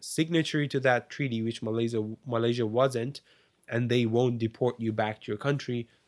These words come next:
They'll give you protection and potentially and eventually citizenship. And I found that Australia is the closest one to me. I get in contact with my,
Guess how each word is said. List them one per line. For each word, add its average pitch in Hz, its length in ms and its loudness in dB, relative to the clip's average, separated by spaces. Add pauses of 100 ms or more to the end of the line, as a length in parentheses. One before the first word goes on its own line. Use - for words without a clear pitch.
They'll 117 180 2
give 113 200 0
you 110 60 0
protection 123 640 -2 (320)
and 107 340 -4 (320)
potentially 117 680 -2
and 104 100 -2
eventually 110 680 -4 (920)
citizenship. 101 640 -2 (2000)
And 110 360 0
I 117 120 -2
found 131 320 2
that 123 160 -2
Australia 131 520 -2
is 135 120 -2
the 127 80 -4
closest 135 420 -4
one 127 160 -4
to 123 120 -12
me. 98 200 -8 (2000)
I 110 100 -2
get 120 220 4
in 135 120 0
contact 135 720 -4
with 117 220 -4
my, 107 640 -2